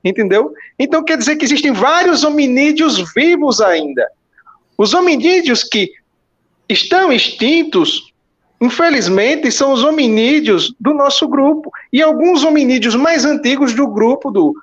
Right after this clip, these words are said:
dos chimpanzés também, claro, do gorila e do pongo.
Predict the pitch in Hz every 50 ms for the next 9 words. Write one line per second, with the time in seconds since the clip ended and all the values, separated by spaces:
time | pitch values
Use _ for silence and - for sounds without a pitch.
0 | - _ - 190 185 - 175 170 - 196 196 170 - 165 165 165 165 - 180 208
1 | 175 160 175 196 185 - 131 139 156 180 196 214 214 - - - _ _ 156 160
2 | 165 180 208 214 208 170 180 202 220 226 240 254 302 294 311 254 185 156 143 127
3 | 123